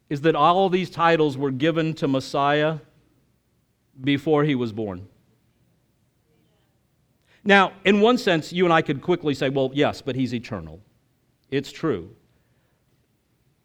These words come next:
But the simple fact that right here that these titles are given to a child without a long history of victories in war and accomplishments of governance, it's actually entirely meant to mock the empty titles of earthly kings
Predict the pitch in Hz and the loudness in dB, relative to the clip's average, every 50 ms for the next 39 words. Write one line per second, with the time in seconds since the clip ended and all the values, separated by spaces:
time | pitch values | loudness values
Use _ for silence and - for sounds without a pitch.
0 | _ _ _ - 147 165 165 180 156 - - 233 220 262 240 - - 165 151 165 | _ _ _ -2 -2 0 0 0 -2 0 0 -2 0 0 -2 -2 0 0 2 2
1 | 180 - - 160 151 - 139 156 170 160 160 151 190 180 180 180 170 156 151 147 | 0 -2 -4 -6 -4 -2 0 0 0 0 0 0 2 2 2 2 0 -2 -4 -4
2 | 160 165 175 180 180 185 180 165 - - _ _ _ _ _ - - - 165 160 | -2 -4 -4 -2 -2 -4 -6 -8 -10 -16 _ _ _ _ _ -12 -4 -2 2 2
3 | 170 175 185 185 180 165 143 139 135 127 151 147 165 165 160 160 143 135 127 - | 4 4 2 2 0 0 -2 -4 -2 -2 -2 0 0 -2 0 0 0 -2 -2 -4
4 | - 165 147 151 156 165 165 160 143 135 131 135 123 139 156 156 143 131 135 135 | -2 0 2 2 4 2 2 0 0 -2 -4 -2 -2 -2 0 0 -2 -2 -2 -2
5 | 147 147 147 151 143 123 151 147 - - 165 151 147 131 113 110 107 131 131 131 | -2 0 0 -2 -2 -2 -2 -4 -4 -4 -4 -2 -2 -2 -2 -2 -4 -6 -6 -6
6 | - 147 147 151 156 147 131 127 110 110 110 113 123 131 131 139 147 147 151 147 | -6 -4 -2 -2 -2 -2 -4 -6 -6 -4 -4 -4 -4 -2 -2 -2 -2 -2 -2 -4
7 | 120 117 113 107 - - - 151 156 160 156 156 143 151 - 156 147 139 - - | -4 -6 -8 -8 -10 -10 -8 -6 -6 -6 -4 -6 -6 -6 -6 -6 -6 -6 -6 -8
8 | 117 107 104 127 123 127 127 147 139 143 151 151 - - - - _ _ _ _ | -10 -8 -4 -2 -2 -2 -2 -4 -4 -4 -6 -8 -10 -18 -20 -20 _ _ _ _
9 | _ _ _ _ _ _ _ _ _ _ _ _ _ _ _ _ _ _ _ _ | _ _ _ _ _ _ _ _ _ _ _ _ _ _ _ _ _ _ _ _
10 | _ _ _ _ _ _ _ _ _ _ _ - 143 143 139 - 151 165 185 - | _ _ _ _ _ _ _ _ _ _ _ -4 -4 -4 -4 -2 0 0 0 0
11 | - - - 156 135 131 123 120 123 - 139 127 123 123 - - - 156 170 180 | -2 -8 -8 -4 -2 -2 -2 -2 -4 -6 -6 -6 -6 -6 -10 -10 -6 -4 -2 -2
12 | 180 180 170 170 165 143 127 127 113 101 90 - - 120 120 113 117 117 120 127 | 0 0 0 -2 0 0 -2 -2 -4 -6 -12 -14 -10 -6 -4 -4 -2 -2 -2 -2
13 | 131 139 131 110 98 - - - 110 120 107 123 123 131 135 - - 139 135 123 | -2 -2 -2 -4 -6 -10 -16 -16 -16 -16 -12 -10 -8 -8 -8 -10 -8 -8 -8 -8
14 | 127 - - 120 117 117 110 107 101 98 - - - 110 95 - - 120 110 - | -8 -10 -12 -8 -6 -6 -6 -6 -6 -10 -10 -12 -14 -16 -14 -12 -12 -12 -12 -10
15 | 117 110 104 98 - 120 110 101 95 90 87 - - | -10 -10 -10 -10 -10 -10 -10 -10 -10 -12 -14 -16 -20